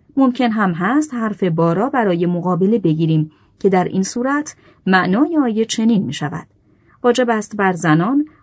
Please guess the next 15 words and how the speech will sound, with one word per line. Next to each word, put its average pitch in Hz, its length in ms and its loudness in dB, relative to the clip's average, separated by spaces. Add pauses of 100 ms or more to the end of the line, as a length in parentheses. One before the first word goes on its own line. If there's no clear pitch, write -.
(120)
قنوت 202 500 2
و 180 160 2
حفظ 208 400 -4
الغیب 254 500 0
شوهران 208 680 -2 (280)
در 202 160 0
مقابل 170 400 0
اینکه 208 320 0
خدای 196 400 2
تعالی 156 380 0
حقوق 240 480 0
آنان 185 420 0
را 185 260 -2 (140)
حفظ 196 400 -2
نموده 135 400 -4